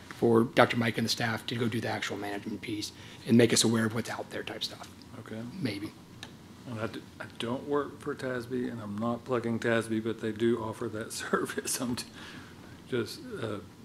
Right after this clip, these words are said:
Speaker 2: it is a systematic policy analysis.
Speaker 1: Okay.
Speaker 2: It's a pretty big undertaking. It's, it's
Speaker 1: Well,
Speaker 2: not, it's
Speaker 1: it
Speaker 2: not for the faint of heart. To, 'cause I, the last time we printed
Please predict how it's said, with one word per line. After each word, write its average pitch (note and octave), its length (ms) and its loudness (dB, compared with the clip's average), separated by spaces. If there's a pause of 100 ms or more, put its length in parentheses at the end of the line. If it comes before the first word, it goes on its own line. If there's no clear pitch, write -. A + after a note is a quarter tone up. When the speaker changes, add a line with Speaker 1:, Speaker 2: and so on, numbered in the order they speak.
(460)
Speaker 2:
it A#2 100 -4
is G#2+ 140 2
a G#2 60 0
systematic G2+ 640 0
policy G#2 420 -2
analysis. G2 680 -8 (280)
Speaker 1:
Okay. - 100 -4 (200)
Speaker 2:
It's A#2 140 -2
a - 40 -12
pretty E3+ 220 6
big D#3+ 120 2
undertaking. G#2 540 -2 (500)
It's, A2 180 -6
it's - 100 -4
Speaker 1:
Well, D3 300 12
Speaker 2:
not, C3+ 60 12
it's C3 100 6
Speaker 1:
it C#3 40 6
Speaker 2:
not C3+ 200 10
for C#3+ 120 8
the C3 80 8
faint C3+ 240 4
of B2+ 80 4
heart. A#2+ 500 4
To, G#2 160 -4 (580)
'cause A2 140 0
I, B2 100 6
the A#2+ 240 0
last C3+ 300 10
time B2 480 2
we A#2+ 100 6
printed A#2+ 520 2